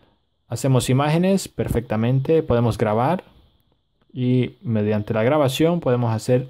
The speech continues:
deten-, poner pausa, grabar, volver a grabar. No funcionaría muy bien esto. Y bien, estos serían los modos que tendríamos. Como pueden notar, esto es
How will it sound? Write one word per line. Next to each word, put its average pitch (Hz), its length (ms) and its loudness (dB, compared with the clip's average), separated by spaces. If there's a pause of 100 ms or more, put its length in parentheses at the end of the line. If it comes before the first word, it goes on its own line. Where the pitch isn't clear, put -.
deten-, 107 760 -2
poner 113 280 -2
pausa, 131 480 0 (580)
grabar, 131 460 -4 (1700)
volver 107 320 -4
a 139 80 0
grabar. 143 400 0 (600)
No 139 120 -4
funcionaría 123 520 2
muy 113 180 2
bien 101 200 -4
esto. 107 420 -12 (1500)
Y - 80 -8
bien, 131 160 0
estos 135 240 0
serían 143 220 4
los 131 100 6
modos 135 340 4
que 135 120 -2
tendríamos. 170 640 0
Como 117 200 -6
pueden 113 320 -2
notar, 127 380 -2
esto 123 220 -2
es - 280 -6